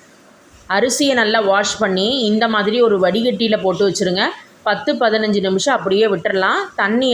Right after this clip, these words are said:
எல்லாம் நல்லா வடிஞ்சு வரட்டும். இப்போ கரெக்டா பத்து நிமிஷம் இருக்கு. பாருங்க, அரிசி வந்து நல்லா தண்ணி எல்லாம் ட்ரை ஆகி வந்திருக்கு. இங்கே கடாய் ரெடியா இருக்கு. அதுல நான் இப்போ ஒரே ஒரு ஸ்பூன் மட்டும் எண்ணெய் விட்டுக்கிறேன். அரிசி வந்து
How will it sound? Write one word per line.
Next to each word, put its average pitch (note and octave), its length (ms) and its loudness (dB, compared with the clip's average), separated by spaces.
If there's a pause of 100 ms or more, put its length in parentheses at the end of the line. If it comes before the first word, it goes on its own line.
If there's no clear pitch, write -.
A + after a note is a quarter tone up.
எல்லாம் A#3 240 -2
நல்லா G3+ 240 0
வடிஞ்சு F#3 380 0
வரட்டும். G3 400 0 (1800)
இப்போ A3 200 -4
கரெக்டா G#3 340 -2 (120)
பத்து G#3+ 160 -8 (100)
நிமிஷம் A#3+ 320 -4
இருக்கு. G#3+ 260 -6 (440)
பாருங்க, G#3 300 0 (180)
அரிசி A3 380 -4
வந்து G#3+ 220 -6 (100)
நல்லா G3+ 260 -2
தண்ணி G3 320 -4
எல்லாம் G3+ 240 -2
ட்ரை F#3 140 -2 (120)
ஆகி G3+ 160 -2
வந்திருக்கு. F3 400 -6 (280)
இங்கே G#3+ 300 -4
கடாய் G#3+ 320 0
ரெடியா G#3+ 280 -4
இருக்கு. G#3 260 -6 (260)
அதுல G3+ 260 -4
நான் G3 160 -2
இப்போ G3 140 -2 (100)
ஒரே F#3+ 160 -2 (180)
ஒரு A#3 180 -2
ஸ்பூன் A3+ 320 -6
மட்டும் A#3 280 -8
எண்ணெய் G3 240 -6
விட்டுக்கிறேன். G3+ 440 -6 (1080)
அரிசி B3 400 -2
வந்து A3 180 -6